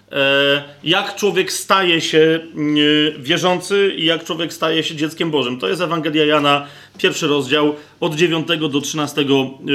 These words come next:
wersetu. „Prawdziwa światłość, która oświeca każdego człowieka, przyszła na świat”. To jest pierwsza informacja, e, którą otrzymujemy w przekazie wiary. Czyli, że Bóg,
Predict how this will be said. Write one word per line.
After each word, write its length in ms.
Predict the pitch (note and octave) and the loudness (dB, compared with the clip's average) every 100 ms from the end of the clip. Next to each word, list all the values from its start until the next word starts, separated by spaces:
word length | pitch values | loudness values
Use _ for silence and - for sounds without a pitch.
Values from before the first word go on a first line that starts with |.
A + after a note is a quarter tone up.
| C3 C3 C3 C#3 | 0 0 -2 -2
wersetu. 500 | C#3+ C3+ D3+ - F#2+ - _ _ - - - - - | -4 0 -2 -4 -12 -16 _ _ -20 -20 -20 -14 0
„Prawdziwa 480 | F#3 E3+ C4 B3 | 0 2 2 2
światłość, 720 | A3+ - G3+ G3 D3+ F#3+ G3+ - | 0 0 0 2 0 0 -4 -8
która 280 | F3 E3+ | -6 -4
oświeca 460 | F3 - G#3 G#3+ G3+ | -4 -2 0 0 -2
każdego 420 | F#3 D#3 E3 E3 | -4 -4 -2 -4
człowieka, 460 | D#3+ E3 D#3 F#3 G3+ | -4 0 0 0 -2
przyszła 360 | G3 F#3 F3+ | -4 -6 -4
na 100 | E3 | -6
świat”. 500 | D#3+ - G#2+ - - | -4 -4 -6 -8 -16
To 80 | - | -8
jest 160 | E3 - | -8 -4
pierwsza 320 | G3+ G#3 - | -4 -2 -4
informacja, 640 | D#3+ E3+ D#3 D3 - G#2 F2+ | -4 -4 0 0 0 -4 -6
e, 1300 | - _ _ _ _ - - C3 C3 C3 C3 C3 C3 | -14 _ _ _ _ -20 -4 0 2 2 2 2 0
którą 300 | B2+ D#3 D#3 | -2 -2 -2
otrzymujemy 760 | D3 D#3+ D#3 D#3 D3 C#3+ C3+ C3 B2+ C#3 | -2 -2 0 2 2 2 0 -2 -4 -6
w 60 | C3 | -6
przekazie 440 | - E3 D#3+ D3+ | -6 -2 -2 0
wiary. 380 | C3+ C3+ G#2 F#2 - - _ | 2 0 0 -8 -12 -20 _
Czyli, 540 | - E3 C#3+ C3 B2 - - | -8 -4 0 0 0 -4 -6
że 120 | B2 | -4
Bóg, 400 | C3+ F3+ C4+ - | 0 2 2 -2